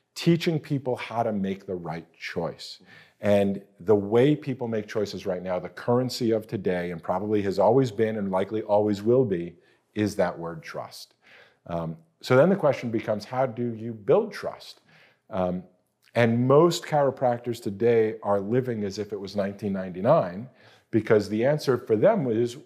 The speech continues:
"Well, when they come on in, then I'll build trust." Um, "I'll build trust because, you know, we'll get to know each other. I'll build trust 'cause then they'll start getting adjusted and feeling better. I'll build trust then." My answer is,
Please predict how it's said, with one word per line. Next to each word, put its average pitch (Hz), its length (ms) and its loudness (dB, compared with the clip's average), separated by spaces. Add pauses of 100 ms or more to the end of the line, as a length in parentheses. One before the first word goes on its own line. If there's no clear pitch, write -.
(460)
"Well, 302 100 6
when 180 180 8
they 175 120 4
come 196 320 2
on 160 240 4
in, 185 420 2 (380)
then 151 320 6
I'll 180 180 4
build 175 340 4
trust." - 680 -4 (640)
Um, 98 380 2 (640)
"I'll 110 160 4
build 117 260 6
trust - 380 2
because, 113 460 2
you 120 80 -2
know, 104 100 4
we'll 113 140 4
get 113 140 2
to 127 80 -4
know 120 200 2
each 101 160 -2
other. 85 220 -4
I'll 85 60 -8
build 107 260 2
trust 107 320 0
'cause 107 160 -4
then 110 80 -4
they'll 104 100 -6
start 104 220 -2
getting 104 220 -2
adjusted 110 380 -6
and 107 140 -8
feeling 113 380 -2
better. 80 240 -8
I'll 90 80 -6
build 123 320 0
trust 107 420 -2
then." 101 180 -2
My 127 160 2
answer 147 300 0
is, 113 140 -4